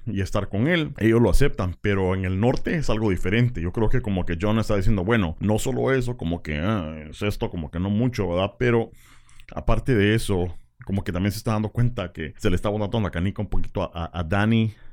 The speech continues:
y, eh, es alarmante, pero yo creo que como que Dany ahí se da cuenta e incluso le dice que tiene que gobernar por miedo, ¿verdad? Y, mm, también otra parte muy significativa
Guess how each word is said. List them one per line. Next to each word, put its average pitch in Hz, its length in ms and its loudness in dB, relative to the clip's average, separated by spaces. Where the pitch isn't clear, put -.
y, 90 500 0
eh, 90 360 -2
es 107 160 -2
alarmante, 117 500 2
pero 101 200 2
yo 107 100 -2
creo 139 180 0
que - 100 2
como 95 220 -4
que 90 100 -8
Dany 120 280 -2
ahí 127 400 2
se 107 160 -4
da 104 140 -4
cuenta 107 640 0
e 95 80 -6
incluso 90 420 0
le 95 100 -2
dice 104 500 -2
que 98 120 -2
tiene 120 200 2
que 135 120 -2
gobernar 113 480 0
por 92 180 2
miedo, 127 460 0
¿verdad? 98 280 -4
Y, 98 460 0
mm, 90 400 0
también 110 340 0
otra 123 240 0
parte - 220 4
muy 127 180 4
significativa 113 960 -2